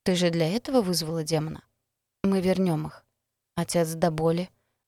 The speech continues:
до хруста сжал мои локти. «Мы заставим их полюбить». «Вау!» Венька припал на передние лапы,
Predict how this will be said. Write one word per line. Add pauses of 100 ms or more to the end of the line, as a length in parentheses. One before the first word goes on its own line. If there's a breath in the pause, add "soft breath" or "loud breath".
(100)
до
хруста (240)
сжал
мои
локти. (600)
«Мы
заставим
их
полюбить». (1040)
«Вау!» (800)
Венька
припал
на
передние
лапы,